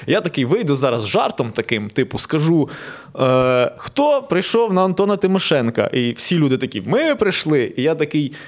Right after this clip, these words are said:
«А хто бачив мої виступи?» І я в надії, що там двоє людей похлопає максимально. А я виходжу на сцену, кажу, «Хто прийшов на Антона Тимошенка?» Ви зал такий, «Гей!»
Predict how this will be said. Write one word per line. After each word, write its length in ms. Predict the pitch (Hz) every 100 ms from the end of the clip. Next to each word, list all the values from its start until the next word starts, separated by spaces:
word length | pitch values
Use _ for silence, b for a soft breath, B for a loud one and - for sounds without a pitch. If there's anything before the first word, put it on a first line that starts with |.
| B B
«А 80 |
хто 600 | 135 - 294 349 294 151 -
бачив 460 | 151 240 247 247 202
мої 260 | 220 240
виступи?» 500 | 175 151 - 139 127 -
І 60 |
я 200 | 131 226 240
в 80 |
надії, 420 | 180 160 151 135 120
що 120 | 117
там 180 | 151 139
двоє 240 | 170 202
людей 300 | 190 135 123
похлопає 560 | 120 - 170 226 175 117
максимально. 640 | 120 - 127 107 104 101 - B B B
А 80 | 120
я 280 | 175 220 -
виходжу 440 | 143 170 233 254
на 100 | 254
сцену, 380 | - 185 151 131
кажу, 160 | 131
«Хто 160 | 117 175
прийшов 260 | 202 196 226
на 60 |
Антона 220 | 220 226
Тимошенка?» 500 | 214 226 214 175 120
Ви 120 | 151 185
зал 280 | 175 160 131
такий, 220 | 120 117
«Гей!» 540 | 180 311 277 208 139